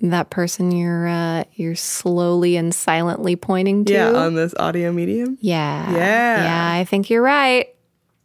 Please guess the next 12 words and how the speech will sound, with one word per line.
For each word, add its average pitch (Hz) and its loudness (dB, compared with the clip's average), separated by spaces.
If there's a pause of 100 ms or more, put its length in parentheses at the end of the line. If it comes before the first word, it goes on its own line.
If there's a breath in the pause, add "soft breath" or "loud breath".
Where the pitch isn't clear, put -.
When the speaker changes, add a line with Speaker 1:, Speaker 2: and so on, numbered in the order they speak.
(160)
Speaker 2:
A 214 2
cistern 311 2
Bree. 320 2
Speaker 1:
A 285 2
cistern 208 2
Bree. 170 2
Speaker 2:
Aw, 160 2
you 175 2
well-meaning 151 2
idiot. 151 0
Speaker 1:
Yes, 156 -4
Scuttle. 175 -2